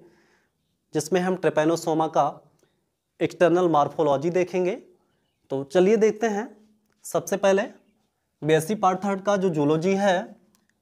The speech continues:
इसमें तीन पेपर हैं। एक है पेपर फर्स्ट,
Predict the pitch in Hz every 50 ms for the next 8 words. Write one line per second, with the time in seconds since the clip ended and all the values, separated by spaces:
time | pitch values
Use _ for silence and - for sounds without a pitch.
0 | _ _ - 156 151 - 196 190 190 190 - 180 196 196 190 196 190 190 196 208
1 | 190 185 185 214 - - - - _ _ _ _ _ _ _ _ _ _ _ _
2 | _ _ _ - 143 151 151 165 160 160 160 160 156 160 165 160 160 - 190 190
3 | 226 277 - - - -